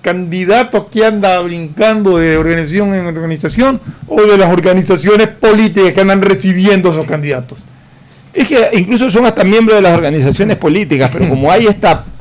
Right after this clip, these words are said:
Speaker 2: eh, costumbre del personalismo, eh, eh, realmente se le da, eh,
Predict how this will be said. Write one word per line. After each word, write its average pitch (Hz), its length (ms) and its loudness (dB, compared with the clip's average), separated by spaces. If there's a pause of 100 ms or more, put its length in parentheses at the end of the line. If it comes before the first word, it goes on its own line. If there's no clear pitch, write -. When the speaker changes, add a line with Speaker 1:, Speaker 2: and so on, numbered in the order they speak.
(560)
Speaker 2:
eh, 127 280 -4
costumbre 170 540 0
del 131 200 0
personalismo, 127 840 -2 (520)
eh, 117 280 0
eh, - 160 -6
realmente 180 1000 0
se - 260 0
le 135 160 4
da, 196 520 2 (220)
eh, 123 280 -2